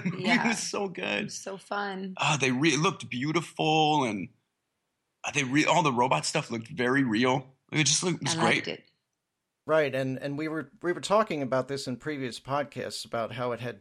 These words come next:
Speaker 3: two human pilots.
Speaker 1: Yeah.
Speaker 3: And how that's similar to Voltron in the respect that we had five pilots and five lions coming together to form one giant robot.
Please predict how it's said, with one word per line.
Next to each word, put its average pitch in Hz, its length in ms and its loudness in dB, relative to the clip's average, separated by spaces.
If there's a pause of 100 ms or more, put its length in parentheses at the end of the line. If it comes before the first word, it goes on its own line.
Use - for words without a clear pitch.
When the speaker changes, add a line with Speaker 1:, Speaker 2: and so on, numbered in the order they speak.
(120)
Speaker 3:
two 151 220 -4
human 120 360 -2
pilots. 113 760 -4
Speaker 1:
Yeah. 113 220 2 (220)
Speaker 3:
And 123 220 -2
how 127 280 2
that's 139 260 0
similar 165 440 0
to 131 440 -2
Voltron 131 440 2
in 120 100 -2
the 120 60 -4
respect 117 420 -2
that 120 60 -6
we 117 120 -6
had 117 160 -6
five 143 420 4 (460)
pilots 123 480 0
and 110 180 -6
five 120 380 0
lions 123 460 0
coming 123 260 -2
together 123 260 -2
to 117 80 -8
form 117 260 -4
one 120 220 -2
giant 113 300 -2
robot. 127 440 0